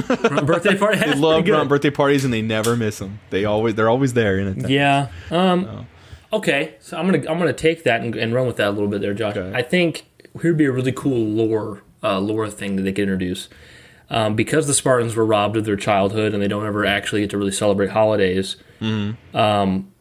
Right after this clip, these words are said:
Speaker 1: there's this, like, headcanon that, like, Spartans just, they remember each other's birthdays and they, like,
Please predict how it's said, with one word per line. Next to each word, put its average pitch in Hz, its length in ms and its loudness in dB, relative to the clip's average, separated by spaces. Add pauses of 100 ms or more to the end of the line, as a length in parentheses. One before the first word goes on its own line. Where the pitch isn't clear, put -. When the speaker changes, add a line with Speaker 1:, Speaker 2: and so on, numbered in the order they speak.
(140)
Speaker 1:
there's 113 220 0
this, 113 180 -2
like, 101 140 0
headcanon 104 680 0
that, 98 240 0
like, 95 240 -4
Spartans 98 720 0
just, - 560 -2 (140)
they 110 180 0
remember 104 380 0
each 101 180 0
other's 101 240 -2
birthdays 107 720 0
and 101 300 -8
they, 95 80 2
like, 92 520 -4